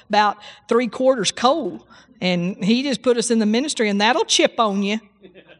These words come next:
Hallelujah. That'll chip it off.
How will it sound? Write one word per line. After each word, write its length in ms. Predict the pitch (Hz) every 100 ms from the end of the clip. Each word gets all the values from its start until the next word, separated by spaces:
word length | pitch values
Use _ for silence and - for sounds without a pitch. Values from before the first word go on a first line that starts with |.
| _ _ _ _ _
Hallelujah. 840 | - 214 226 254 285 294 269 247 240
That'll 320 | 214 240 294
chip 320 | - 415 -
it 100 | 254
off. 440 | 208 202 220 -